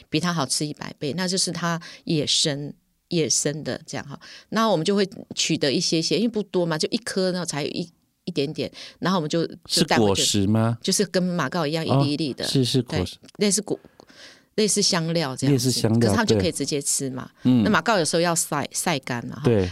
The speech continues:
Speaker 1: 那个honk我们就可能就直接吃。然后呢，我们就拿到部落，就，就有一个长辈进到我们家，我们就给他吃。哦，他就说：“你去哪里采的？然后你可以分享一点给我们。”
Speaker 2: 嗯。
Speaker 1: 说：“我们就剩下这一些，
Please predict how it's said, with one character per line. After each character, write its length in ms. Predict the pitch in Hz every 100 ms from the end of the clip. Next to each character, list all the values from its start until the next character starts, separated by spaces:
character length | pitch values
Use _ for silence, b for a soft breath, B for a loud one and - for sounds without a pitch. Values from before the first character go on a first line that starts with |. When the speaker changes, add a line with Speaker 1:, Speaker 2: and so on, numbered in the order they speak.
| -
Speaker 1:
那 100 | 214
个 60 |
honk 160 | 180 233
我 100 | 165
们 80 | 143
就 120 | 165
可 140 | 151
能 120 | 127 139
就 120 | 139
直 120 | -
接 140 | 113
吃。 260 | 98 - - - B B B B -
然 120 | 165
后 160 | 196
呢， 140 | 185 165
我 60 |
们 80 | 143
就 80 | 180
拿 120 | 165
到 100 | 147
部 200 | 170 170
落， 120 | 156 156
就， 300 | 170 143 95 _ _
就 120 | - 180
有 60 |
一 60 | 147
个 260 | 156 127 123
长 180 | 143
辈 140 | 143 170
进 140 | 156
到 100 | 160
我 40 | 131
们 120 | 131
家， 140 | 156
我 60 | 139
们 60 |
就 60 | 139
给 100 | -
他 120 | 139
吃。 200 | 123 -
哦， 140 | - -
他 140 | -
就 80 | 214
说 200 | 208 240
：“你 120 | 214
去 140 | 220 254
哪 140 | 240
里 100 | 240
采 260 | 247 190 202
的？ 260 | 214 202 - 143 B
然 100 | 202
后 120 | 226
你 80 | 226
可 120 | 196
以 60 | 254
分 180 | 220 240
享 160 | 226
一 60 | 208
点 160 | 226 185
给 100 | 202
我 80 |
们。” 140 | 190 170
Speaker 2:
嗯。 20 |
Speaker 1:
说 120 | 185
：“我 40 | 180
们 60 |
就 120 | 156 185
剩 120 | 185
下 140 | 180
这 140 | 165 165
一 120 | -
些， 240 | - 139